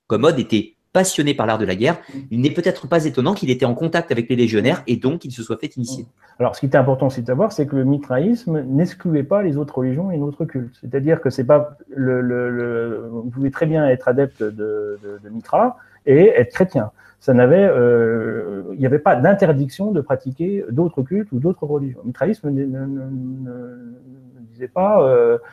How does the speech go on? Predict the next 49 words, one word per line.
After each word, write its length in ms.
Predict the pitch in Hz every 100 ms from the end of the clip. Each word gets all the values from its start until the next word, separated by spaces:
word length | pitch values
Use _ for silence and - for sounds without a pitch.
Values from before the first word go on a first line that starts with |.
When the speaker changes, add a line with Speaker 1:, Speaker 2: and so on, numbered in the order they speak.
| - _
Speaker 2:
donc 140 | 139 131
c'était, 340 | - 151 -
c'était 240 | - 135
aussi 160 | 139 -
important 340 | 139 127 196
de 80 | 214
comprendre 400 | 147 131 196 220
que 80 | 165
le 120 | 160
mitraïsme 440 | 156 135 143 147 135
ne 60 |
disait 140 | 123 135
pas, 140 | 202
c'est, 220 | - 147 -
euh, 420 | 127 127 123 123
moi, 300 | 131 123 147
c'est 120 | 175 135
simplement 520 | 151 147 151 208 208
avant 220 | 131 143
tout 120 | 139
une 100 | 196
quête 160 | 160 -
personnelle. 480 | - - 170 131 131 - - _
Donc, 200 | 139 175
vous 60 | 135
pouvez 180 | 139
très 100 | 127
bien 120 | 123 -
pratiquer 360 | 127 131 147
votre 220 | 131 127
religion, 360 | 120 117 131 196
avoir 240 | 170 135 127
d'autres 320 | 135 131 120
dieux, 220 | 120 170
et 40 | 208
cetera. 360 | - 131 160
Ça 160 | 202 120
n'empêchait 420 | 139 - 156 165
pas. 180 | - - _ _ -
Donc, 100 | 120
le 80 | 127
mitraïsme 380 | 127 135 139 131
était 120 | 120
très 200 | - 208
ouvert 300 | 156 135 117
par 140 | -
rapport 200 | - -
à 60 | -
ça. 160 | -